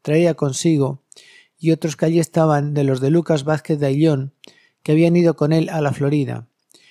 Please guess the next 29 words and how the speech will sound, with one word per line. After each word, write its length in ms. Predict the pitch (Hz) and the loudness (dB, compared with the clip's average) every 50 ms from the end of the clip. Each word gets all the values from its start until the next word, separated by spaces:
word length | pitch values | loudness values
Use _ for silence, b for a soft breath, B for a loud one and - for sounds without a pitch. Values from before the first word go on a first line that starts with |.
| b b b b - | b b b b -6
y 160 | 160 160 165 | 0 2 2
otros 300 | 170 165 - 160 156 - | 2 2 0 -2 -4 -2
que 80 | - 165 | -2 0
habían 240 | 160 165 165 165 | 2 2 2 2
venido 320 | 156 156 147 165 170 165 156 | 0 0 0 0 2 2 2
de 100 | 151 147 | 2 0
las 240 | 143 135 131 - - | -2 -2 -4 -4 -2
islas 300 | 165 160 151 135 120 - | -2 -2 -2 -2 -2 -4
en 140 | 139 143 | -4 -2
aquel 240 | 156 147 156 143 131 | -2 -2 -2 -4 -4
tiempo, 500 | - - 156 139 123 - - 123 123 - _ _ _ _ b b b b b b b b - | 0 0 0 0 0 -4 -10 -12 -12 -12 _ _ _ _ b b b b b b b b -6
y 120 | 160 147 | -4 -2
dejando 420 | 151 151 - 175 175 180 175 175 | -2 0 0 0 0 2 2 0
en 80 | 170 165 | 0 0
México 440 | 170 170 165 - 151 - - 131 127 | -2 -2 -4 -4 -10 -4 -4 -2 0
buen 180 | 147 165 170 | 2 0 0
recaudo 680 | 165 165 156 139 - 165 165 156 139 131 123 123 127 _ | 0 -2 -4 -2 0 0 0 2 0 -2 -4 -6 -10 _
y 140 | _ - 160 | _ -10 -8
por 180 | 143 - 120 131 | -6 -6 -10 -8
capitán 680 | - 143 135 151 139 - 165 165 165 147 156 196 220 220 | -8 -12 -10 -10 -8 -6 -4 -4 -4 -4 -6 -8 -14 -10
de 240 | 165 147 151 160 165 | -4 0 2 2 2
él 120 | 160 147 131 | 2 0 -2
a 80 | 151 | -4
Diego 260 | 143 143 160 170 175 160 | -2 0 2 2 4 2
de 120 | 143 127 | 2 0
Soto, 520 | - - 151 147 - - 139 143 143 _ _ _ _ - | 0 0 -2 0 0 -2 -4 -4 -4 _ _ _ _ -8
natural 440 | 143 139 131 - 139 147 160 170 170 | -6 -6 -4 -4 -2 0 0 2 2
de 120 | 160 143 | 0 0
Toro, 440 | 139 - 151 147 147 147 147 147 | 0 0 0 2 0 0 -2 -6